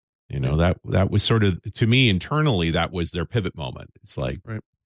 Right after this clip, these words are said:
Speaker 1: 'cause they had been promised that it, that I O S and Android were gonna become irrelevant because Windows everywhere was gonna solve all problems.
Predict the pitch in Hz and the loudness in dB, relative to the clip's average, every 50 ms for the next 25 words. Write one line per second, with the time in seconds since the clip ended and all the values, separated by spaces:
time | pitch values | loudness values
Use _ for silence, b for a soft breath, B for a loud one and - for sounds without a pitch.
0 | _ _ _ _ _ _ _ _ _ - 92 85 78 76 - - - - 117 107 | _ _ _ _ _ _ _ _ _ -4 -2 -2 -2 -2 -4 -8 -4 0 2 2
1 | 107 101 90 80 107 98 95 - 139 139 135 120 104 - - 98 87 92 - _ | 2 2 2 2 0 0 0 0 0 2 4 2 2 2 0 0 0 0 -2 _
2 | _ _ - - 95 87 85 76 - _ _ - 90 90 95 95 90 90 90 - | _ _ -8 -4 -2 0 0 -2 -4 _ _ -6 -2 0 2 2 2 2 0 0
3 | 92 87 87 85 80 87 82 80 78 71 76 78 67 - 82 95 87 82 78 87 | -2 -2 -2 -2 0 0 0 0 0 0 -2 -4 -4 -2 -2 0 0 2 2 2
4 | 110 135 117 73 73 85 98 - - 76 - - 76 69 67 67 73 82 82 80 | 2 2 0 0 -2 -4 -4 -6 -8 -12 -6 -6 -4 -4 -4 -2 0 2 2 4
5 | 76 76 76 73 - 90 90 82 76 69 71 65 67 69 - - 82 69 64 - | 2 2 2 2 2 2 2 2 2 0 0 0 -2 -4 -4 -4 -4 -4 -4 -2
6 | - 87 76 65 64 67 67 69 - - 87 90 - - 69 64 64 - 69 - | 0 0 0 0 0 -2 -4 -4 -4 -2 -2 -2 0 0 -2 -2 -2 -4 -4 -6